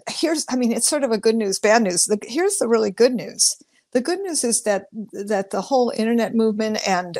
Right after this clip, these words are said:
everything moved to social media actually enables my clients to get a lot more publicity. Why is that?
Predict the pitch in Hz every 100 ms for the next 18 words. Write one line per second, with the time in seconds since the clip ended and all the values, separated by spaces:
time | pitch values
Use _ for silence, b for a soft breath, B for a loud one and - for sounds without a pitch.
0 | - 226 233 - 208 202 208 202 - 190
1 | - - 180 - 196 233 233 202 196 B
2 | B B B 285 381 - 381 302 233 226
3 | 240 240 214 208 202 208 - 214 196 180
4 | 170 - 196 202 196 - _ - 208 190
5 | 196 220 285 202 180 180 - 254 349 392
6 | - 131 - - 196 202 170 - 135